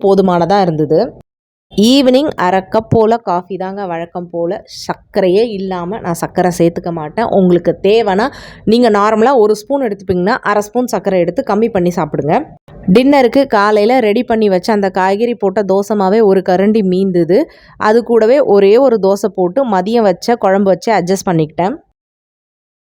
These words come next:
ஃபேட் கட்டர் ட்ரிங்காக ஒரு ஸ்பூன் வெந்தயம், ஒரு ஸ்பூன் ஓமம், ஒரு ஸ்பூன் சீரகம் போட்டு ரெண்டு கப் தண்ணியில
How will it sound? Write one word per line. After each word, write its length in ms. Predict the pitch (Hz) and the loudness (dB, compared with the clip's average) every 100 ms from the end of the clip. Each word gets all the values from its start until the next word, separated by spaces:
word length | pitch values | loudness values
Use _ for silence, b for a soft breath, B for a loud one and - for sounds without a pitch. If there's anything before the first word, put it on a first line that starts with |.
| _ _ _ _ - - - | _ _ _ _ -20 -10 -4
ஃபேட் 280 | 202 214 240 | 2 2 2
கட்டர் 300 | 247 226 254 214 | 0 2 2 2
ட்ரிங்காக 480 | 196 175 208 - 180 | 0 0 -2 0 2
ஒரு 140 | 202 240 | 2 0
ஸ்பூன் 260 | - 262 269 226 | -4 -4 -2 -2
வெந்தயம், 460 | 214 214 220 247 214 | -2 0 0 0 0
ஒரு 120 | 202 202 | 0 0
ஸ்பூன் 340 | - 247 269 247 185 | -2 -2 -2 -4 0
ஓமம், 280 | 190 202 240 - 190 | 0 0 -2 0 2
ஒரு 140 | 196 202 | 2 0
ஸ்பூன் 280 | - 262 262 | 0 0 0
சீரகம் 500 | - 214 220 202 185 170 | 0 0 0 0 0 0
போட்டு 280 | 160 165 277 B B B - 202 | 0 0 -2 B B B -6 0
ரெண்டு 360 | 220 277 302 311 - _ 226 | 2 2 2 0 -4 _ -8
கப் 200 | 226 - 185 | -8 -6 -2
தண்ணியில 420 | 185 233 214 | 2 2 2